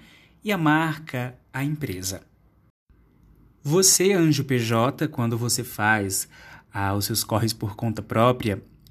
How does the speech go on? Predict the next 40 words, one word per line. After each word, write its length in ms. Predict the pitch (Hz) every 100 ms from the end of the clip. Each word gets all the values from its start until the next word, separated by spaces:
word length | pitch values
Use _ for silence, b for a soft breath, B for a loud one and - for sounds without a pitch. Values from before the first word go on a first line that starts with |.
| -
você 220 | - 110 117
é 60 |
mei, 460 | 117 113 107 117 208 - - -
microempreendedor 1040 | - 117 120 120 123 113 113 104 104 104 101
individual, 760 | 101 101 101 101 117 123 156 147
ou 80 |
seja, 280 | 113 113 98
autônomo, 720 | 107 127 - 156 175 185 196 208 B B B B
e 60 | 156
você 260 | 170 185
faz 160 | 180 170
as 80 | 175
suas 160 | 175
contribuições 880 | - 165 160 160 165 165 160 151 - - -
normalmente 1040 | - 160 190 202 202 170 151 170 - 214 226 -
ao 400 | 143 147 147 147
I 40 | 147
N 100 | 143
S 180 | 139 -
S. 380 | 90 - - -
Então, 280 | - 113 110
isso 180 | 110
é 20 | 123
uma 200 | 123 139
explicação 560 | - 131 127 131 151
rápida, 420 | 160 139 113 113
tá, 160 | 107 113
gente? 380 | 117 113 110 - B B B B -
Embora 280 | 120 127
eu 60 | 131
não 140 | 131
seja 340 | 156 147 135 131
da 140 | 120
área 340 | 113 110 117 -
e 80 | 127
nem 160 | 120 135
quero, 420 | - 123 117 123
não 120 | 113
tenho 320 | 107 113 113 -
nem, 580 | 135 131 147 165 156